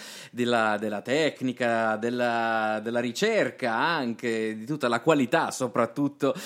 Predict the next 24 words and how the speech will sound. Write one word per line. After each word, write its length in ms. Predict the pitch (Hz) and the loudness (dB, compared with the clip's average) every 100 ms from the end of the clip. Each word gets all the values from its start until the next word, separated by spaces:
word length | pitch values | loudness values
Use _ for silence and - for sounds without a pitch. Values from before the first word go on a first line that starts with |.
| - | -12
che 140 | - 127 | -4 0
deve 180 | 123 139 | 2 2
avere 920 | 120 127 123 120 117 113 110 110 110 | 2 2 4 4 4 4 2 0 2
uno 200 | 135 127 | 2 4
scatto. 460 | 120 120 92 - 110 | 2 0 -2 -2 -2
E 20 | |
soprattutto 720 | 143 135 151 - 147 - 107 | -2 0 -2 -2 -6 -2 0
penso 260 | 131 131 | 0 2
la 120 | 117 117 | 0 2
cosa 260 | 170 135 | 2 2
più 220 | - 202 | 0 2
importante 880 | 226 202 160 139 - 170 143 131 123 | 2 2 2 0 0 0 2 0 0
di 160 | 131 180 | 0 -2
tutte: 320 | 110 110 120 | -6 -8 -2
l'emozione 560 | 117 127 139 - 131 123 | 0 2 0 0 -2 0
che 80 | 120 | -2
uno 100 | 120 | -2
scatto 380 | - 107 127 | -2 -4 -2
deve 240 | 107 107 104 | -4 -4 -2
trasmettere, 680 | 113 107 113 98 - 104 98 | -2 -2 -2 -4 -6 -8 -6
che 80 | 117 | -4
è 20 | |
una 160 | 113 | -4
cosa 340 | 127 127 123 | -2 0 0